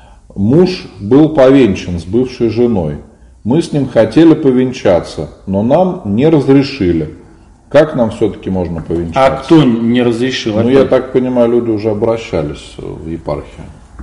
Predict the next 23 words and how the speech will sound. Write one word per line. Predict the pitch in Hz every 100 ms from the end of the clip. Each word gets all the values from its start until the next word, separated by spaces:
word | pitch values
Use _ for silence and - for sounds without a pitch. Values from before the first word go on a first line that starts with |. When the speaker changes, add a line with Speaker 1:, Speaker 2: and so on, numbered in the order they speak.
| -
Speaker 1:
или | - 78
к | -
священноначалию. | 95 85 - 87 85 85 87 104 110 87 - - - - - - - - - - - - -
Speaker 2:
Ну, | 127 123 123
Speaker 1:
Не | 123
Speaker 2:
это | 123
Speaker 1:
получили | 113 113 113 101 87
благословения. | 85 85 87 123 85 85 87 -
Speaker 2:
печально, | 101 101 98 98 98 95 98
да. | 95 95 95 95 - - - - - - - - - - _ - _ -
Не, | 113 107 107
не |
получили. | 107 117 113 110 - 101 95
Ну, | 95 113 117 - - - - _ _ -
я | 135
думал, | 160 180 180 175
всех | - 143
благословляют, | 139 127 113 101 107 98 92 -
кстати. | - 95 85 - _ 107 - 165 - -
<laughs> | - - _ - - _
Более | 110 98 92
или | 92
менее. | 92 92 90 90